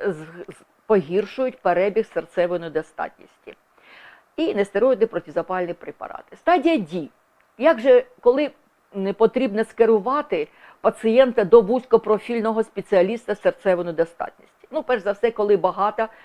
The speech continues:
вже неодноразово госпіталізація. І, е, в прош-, е, протягом року.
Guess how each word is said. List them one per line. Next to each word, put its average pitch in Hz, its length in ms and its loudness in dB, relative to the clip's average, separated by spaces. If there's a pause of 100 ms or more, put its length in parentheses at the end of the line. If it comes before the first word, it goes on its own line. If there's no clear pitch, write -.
(120)
вже 202 300 0
неодноразово 185 840 0
госпіталізація. 190 1120 -4 (600)
І, 190 260 4
е, 175 180 2 (540)
в - 180 -10
прош-, 196 320 0
е, 165 200 0 (220)
протягом 185 460 -2
року. - 380 -6